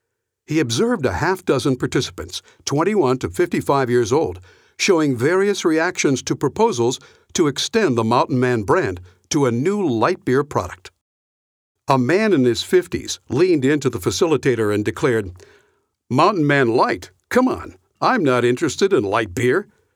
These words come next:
Just don't mess with Mountain Man Lager."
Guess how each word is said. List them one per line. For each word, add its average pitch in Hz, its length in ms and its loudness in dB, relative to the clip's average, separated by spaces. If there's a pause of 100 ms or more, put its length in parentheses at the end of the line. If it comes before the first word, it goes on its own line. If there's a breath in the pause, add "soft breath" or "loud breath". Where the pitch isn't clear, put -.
(140)
Just 226 320 -2
don't 156 260 2
mess 131 460 -2
with 120 180 0
Mountain 131 380 2
Man 123 200 2
Lager." 120 480 -4